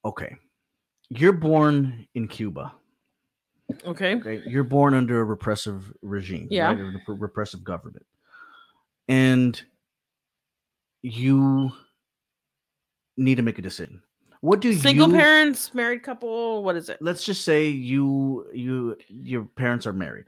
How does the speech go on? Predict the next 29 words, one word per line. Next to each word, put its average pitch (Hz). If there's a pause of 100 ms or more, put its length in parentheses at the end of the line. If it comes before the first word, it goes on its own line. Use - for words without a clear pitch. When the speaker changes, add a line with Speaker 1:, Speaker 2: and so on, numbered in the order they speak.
(420)
Speaker 2:
Okay. -
Speaker 1:
right? 202 (280)
So 120
you, 113
you 131
still 120
have 107
that 90
going 57
on. - (840)
Um, 131 (300)
you 147
decide 123 (460)
that 110 (680)
something 127
has 113
to 98
change 67
because 208 (160)
Speaker 2:
Mm-hmm. 117
Speaker 1:
you 123
don't 117
like 107
your 95
situation. 76
What 156
do 190
you 131
do? -